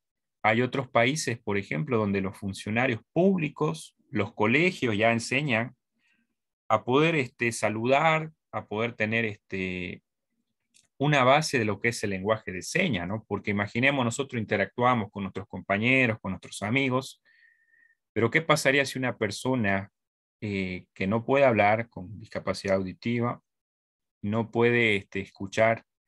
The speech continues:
se acerca a nosotros? ¿Cómo vamos a relacionarnos con esas personas?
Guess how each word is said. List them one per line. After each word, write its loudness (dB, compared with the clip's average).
se -4
acerca 0
a 0
nosotros? -6
¿Cómo 0
vamos 4
a 0
relacionarnos -2
con -10
esas -12
personas? -14